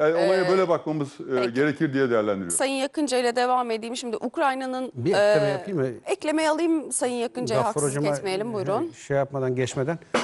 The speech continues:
Speaker 3: Komutan önemli bir yere getirdi meseleyi de onun için, e, bir hatırlatma yapmakta fayda gördüm. Şimdi az önce bir cümle kullandı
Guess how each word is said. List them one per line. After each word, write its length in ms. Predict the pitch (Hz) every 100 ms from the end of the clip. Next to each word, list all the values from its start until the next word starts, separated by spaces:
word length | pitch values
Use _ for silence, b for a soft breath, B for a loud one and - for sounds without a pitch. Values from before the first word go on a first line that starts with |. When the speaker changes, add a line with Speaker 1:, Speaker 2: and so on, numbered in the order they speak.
| -
Speaker 3:
Komutan 280 | 135 131 180
önemli 400 | 147 156 160 170
bir 60 | 160
yere 140 | 165
getirdi 360 | 151 113 117 117
meseleyi 360 | 117 151 170
de 40 | 139
onun 200 | 131 135
için, 180 | -
e, 480 | 143 127 139 127 120
bir 180 | 135 131 b b b b _ -
hatırlatma 560 | 113 120 120 139 139 147
yapmakta 380 | 135 139 127 131
fayda 280 | 135 127 151
gördüm. 340 | 151 160 127
Şimdi 300 | - 143 139
az 140 | 139 139
önce 260 | 147 147
bir 320 | 143 147 135 139
cümle 260 | 127 143
kullandı 380 | 143 131 113 104